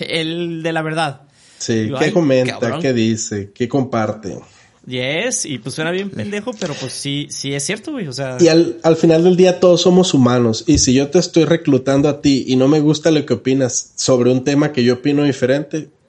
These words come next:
Speaker 2: te voy a hacer a un lado, aunque todas las leyes me digan que no debo discriminar, que no debo hacer diferencias, que debo ser igual. Es,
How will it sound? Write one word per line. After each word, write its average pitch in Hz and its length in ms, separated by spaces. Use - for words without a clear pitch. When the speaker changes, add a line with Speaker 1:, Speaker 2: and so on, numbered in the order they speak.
Speaker 2:
te 135 100
voy 120 180
a 131 60
hacer 127 200
a 131 80
un 131 160
lado, 123 460
aunque 143 720
todas 143 380
las 143 240
leyes 135 640
me 113 180
digan 120 500
que 117 120
no 110 200
debo 117 240
discriminar, 113 840
que 131 120
no 120 140
debo 117 220
hacer 113 240
diferencias, 151 640
que 135 120
debo 123 220
ser 123 220
igual. 123 480
Es, - 440